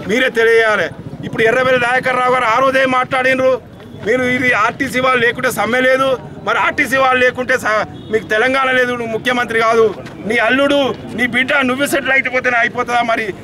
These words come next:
ఆర్టీసీ కార్మికులకు కూడా నేను చెయ్యాలని చెప్పిండు. ఈరోజు WhatsApp-లో కూడా వచ్చింది. మరి ఈ రోజు ఏమంటుండు, మాకు సంబంధం లేదు, మేము విన-, అసలు మీకు ఎక్కడున్నారు అప్పుడు మీరు ఉద్యమంలో? మీరు, మీరు మాట్లాడే విధానం అదేనా?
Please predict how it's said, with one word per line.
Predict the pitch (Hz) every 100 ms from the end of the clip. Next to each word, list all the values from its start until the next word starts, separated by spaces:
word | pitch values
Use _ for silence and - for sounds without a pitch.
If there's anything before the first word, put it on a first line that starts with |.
| -
ఆర్టీసీ | 196 226 269 240
కార్మికులకు | 202 233 269 262
కూడా | 254 254
నేను | 240 220
చెయ్యాలని | 233 226 220
చెప్పిండు. | 208 208 214
ఈరోజు | 202 202 190 165 - -
WhatsApp-లో | 170 208 226 202
కూడా | 214 202
వచ్చింది. | 185 214 175 - - - - - -
మరి | 254 214 247
ఈ |
రోజు | 277 269
ఏమంటుండు, | 269 269 269 262 262 262 240 -
మాకు | 240 240
సంబంధం | 226 220 262 254 254
లేదు, | 247 247 240
మేము | 214 233
విన-, | 233 240 - -
అసలు | 220 302
మీకు | 311 285
ఎక్కడున్నారు | 247 - 294 294 294
అప్పుడు | 277 277
మీరు | 285 254
ఉద్యమంలో? | 233 254 254 247 233 165 - - 202
మీరు, | 254 220
మీరు | 214 233
మాట్లాడే | 202 233 277 262
విధానం | 226 247 262 247
అదేనా? | 233 240 220